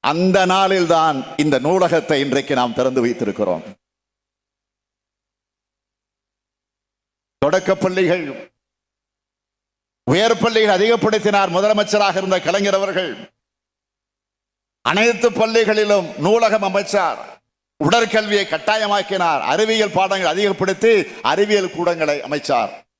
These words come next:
பாடப்புத்தகங்களை இலவசமாக வழங்கினார். சத்துணவிலை வாரம் ஐந்து நாள் முட்டை வழங்கினார்.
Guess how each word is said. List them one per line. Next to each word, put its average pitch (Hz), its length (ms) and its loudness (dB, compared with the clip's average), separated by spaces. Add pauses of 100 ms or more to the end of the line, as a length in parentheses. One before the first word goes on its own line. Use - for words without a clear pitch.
(1120)
பாடப்புத்தகங்களை 156 760 0
இலவசமாக 143 640 0
வழங்கினார். 117 640 -4 (1300)
சத்துணவிலை 214 680 2
வாரம் 220 800 0
ஐந்து 214 400 0
நாள் 190 180 2
முட்டை 180 380 -2
வழங்கினார். 160 840 -2